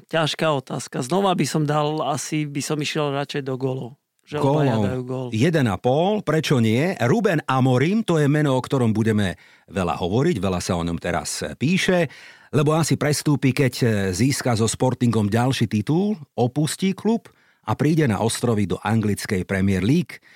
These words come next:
Speaker 2: Vraj je momentálne najväčším kandidátom po Moyesovi do West Hamu United.
Speaker 1: Mhm.
Speaker 2: No, uvidíme, či to tak bude. A spolu s ním potom odíde aj Viktor Gyökeres, najlepší strelec celého Sportingu aj ligy.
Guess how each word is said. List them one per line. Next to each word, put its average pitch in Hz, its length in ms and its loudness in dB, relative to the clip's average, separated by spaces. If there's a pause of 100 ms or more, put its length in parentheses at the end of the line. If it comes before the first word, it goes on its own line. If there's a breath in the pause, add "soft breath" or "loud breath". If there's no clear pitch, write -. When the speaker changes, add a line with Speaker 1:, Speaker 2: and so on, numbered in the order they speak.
(140)
Speaker 2:
Vraj 160 360 2
je 147 120 2
momentálne 127 560 2
najväčším 107 440 0
kandidátom 104 640 0
po 87 320 -2 (260 soft breath)
Moyesovi 113 640 2
do 87 160 0
West 120 320 0
Hamu 104 380 2
United. 92 680 -2 (320)
Speaker 1:
Mhm. 131 480 -4
Speaker 2:
No, - 160 -2 (380)
uvidíme, 90 520 -2
či 127 140 -2
to 135 120 -2
tak 131 200 -2
bude. 156 400 0 (260 loud breath)
A - 140 0
spolu 233 320 2
s - 80 -2
ním 185 140 4
potom 151 260 2
odíde 139 320 2
aj 123 240 2
Viktor 113 440 0
Gyökeres, 92 720 0
najlepší 98 680 -2 (260)
strelec 139 640 0 (180)
celého 113 380 -2
Sportingu 123 640 0
aj 117 240 2
ligy. 123 400 2